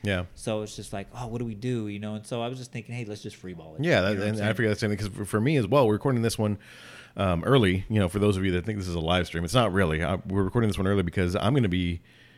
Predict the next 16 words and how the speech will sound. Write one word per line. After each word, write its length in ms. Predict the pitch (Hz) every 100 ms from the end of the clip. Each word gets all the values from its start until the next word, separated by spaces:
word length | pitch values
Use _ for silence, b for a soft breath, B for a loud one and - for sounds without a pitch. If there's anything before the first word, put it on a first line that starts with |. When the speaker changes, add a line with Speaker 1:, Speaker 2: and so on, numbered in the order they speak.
| B B 95
Speaker 1:
gone 280 | 85 107 101
for, 120 | 87
like, 180 | 82 -
five 320 | 95 90 85
days 180 | 90 90
over 140 | 82
the 80 | 80
weekend. 380 | 92 120 80 76
And 80 | 87
normally, 400 | 151 170 117 104
you 100 | 117
know, 120 | 101 87
we, 200 | 98 104
we 140 | 98
have 240 | 107 101
this, 300 | 87 95 -